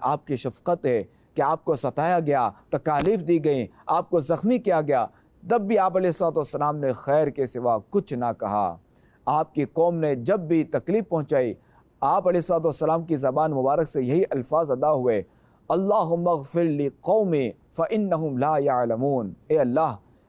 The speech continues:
میری قوم کو معاف فرما دے کہ وہ مجھے نہیں جانتے۔" یا رسول اللہ، میرے ماں باپ آپ پر قربان۔ اعلان نبوت کے بعد تھوڑے ہی عرصے میں لوگ آپ علیہ الصلوۃ والسلام پر ایمان لے آئے اور آپ کی پیروی کرنے لگے،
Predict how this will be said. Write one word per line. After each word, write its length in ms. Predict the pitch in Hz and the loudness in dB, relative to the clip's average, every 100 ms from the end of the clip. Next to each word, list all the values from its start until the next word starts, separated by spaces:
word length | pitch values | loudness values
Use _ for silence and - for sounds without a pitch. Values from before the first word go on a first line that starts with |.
| - | -4
میری 220 | 135 151 | -2 0
قوم 340 | - 143 151 135 | 0 -2 -2 -2
کو 120 | 135 | -2
معاف 360 | 117 143 185 | 0 0 -2
فرما 280 | 139 135 127 117 | -2 -2 0 0
دے 160 | 104 | -4
کہ 140 | 95 127 | -4 -4
وہ 180 | 143 143 | -2 -2
مجھے 260 | 123 120 | -4 -4
نہیں 280 | 110 107 160 | -4 -4 -6
جانتے۔" 440 | 120 104 95 95 85 _ _ _ 127 | -6 -8 -6 -8 -8 _ _ _ -2
یا 160 | 143 | 0
رسول 260 | 156 - 151 | 0 0 0
اللہ، 340 | 139 170 156 - _ - | 0 0 0 -6 _ -4
میرے 260 | 147 180 | -2 0
ماں 200 | 165 156 | 0 0
باپ 220 | 156 185 165 | 0 0 0
آپ 220 | 160 165 | -2 0
پر 120 | 185 | -2
قربان۔ 500 | 165 160 160 196 170 110 _ _ 151 | 0 0 2 0 0 -4 _ _ 0
اعلان 280 | 180 214 | 2 2
نبوت 500 | 226 196 185 214 214 | 2 0 2 0 0
کے 60 | 208 | 0
بعد 220 | 185 214 - | 2 0 0
تھوڑے 260 | - 220 311 | 0 2 2
ہی 140 | 285 | 2
عرصے 280 | 226 190 262 | 2 2 2
میں 240 | 208 147 - _ _ - | 2 0 -2 _ _ -4
لوگ 260 | 170 220 214 - | 2 2 0 -2
آپ 300 | 156 202 190 | 2 2 2
علیہ 100 | 185 | 0
الصلوۃ 280 | 170 170 165 | 0 0 2
والسلام 380 | 156 160 160 165 | 0 -2 -2 0
پر 140 | 160 | -2
ایمان 400 | - 139 175 190 147 | -2 -2 0 0 0
لے 120 | 135 | 2
آئے 160 | 113 95 _ - | 2 0 _ -4
اور 120 | 147 | 0
آپ 220 | 175 180 | 0 0
کی 80 | 196 | -2
پیروی 400 | 160 165 170 240 | 0 2 2 0
کرنے 300 | 180 170 220 | 0 2 4
لگے، 360 | 196 147 139 | 2 2 2